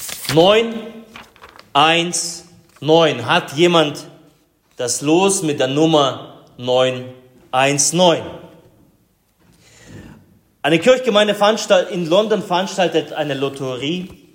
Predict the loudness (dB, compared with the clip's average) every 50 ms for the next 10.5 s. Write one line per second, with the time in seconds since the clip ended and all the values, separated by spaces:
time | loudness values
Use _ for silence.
0 | _ _ _ _ _ _ _ _ _ _ _ _ _ _ _ _ _ -12 -10 -8
1 | -8 -4 -2 0 2 2 2 0 -2 -6 -12 -18 -16 -16 -12 -8 -6 -6 -6 -4
2 | -2 -2 -2 0 2 2 2 4 4 2 2 2 2 0 2 4 2 2 2 2
3 | 0 0 -4 -6 -6 -4 -4 -2 -2 -4 -6 -6 -4 -4 -4 -8 -10 -8 -8 -6
4 | -4 -4 -6 -6 -8 -10 -10 -4 0 2 2 2 0 -2 -8 -14 -18 -20 -20 -20
5 | _ _ _ _ _ _ _ _ _ _ _ -4 -4 -2 0 2 2 2 2 0
6 | -2 -2 0 -2 -2 0 0 0 0 0 -2 -2 -4 -6 -10 -8 -8 -8 -6 -2
7 | -2 -2 -2 -2 -6 -8 -10 -12 -12 -14 -8 -6 -6 -6 -6 -8 -10 -12 -4 -4
8 | -4 -4 -4 -10 -16 -20 -20 -20 -20 -20 _ _ _ _ _ _ _ _ _ _
9 | _ _ _ _ _ -14 -14 -10 -10 -8 -8 -6 -6 -6 -6 -6 -8 -8 -8 -6
10 | -6 -6 -4 -2 0 -2 -2 -2 -6 -12